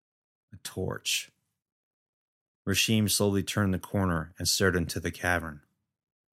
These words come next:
Water dripped from the ceiling in lazy droplets.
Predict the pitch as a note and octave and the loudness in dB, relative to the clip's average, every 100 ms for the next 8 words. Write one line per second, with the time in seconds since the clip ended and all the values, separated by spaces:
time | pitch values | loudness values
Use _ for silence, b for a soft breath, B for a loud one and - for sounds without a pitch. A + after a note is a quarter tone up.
0 | _ _ _ _ _ - G#2+ A2 G#2 G#2+ | _ _ _ _ _ 0 4 4 4 2
1 | F#2+ - F#2 - G#2+ G2+ F2+ E2 D#2+ - | 2 2 2 4 4 4 4 0 -4 -6
2 | F#2 F2 F2 E2+ D#2+ - E2+ E2 - - | -2 2 2 2 -2 0 0 -2 -6 -2
3 | - | -2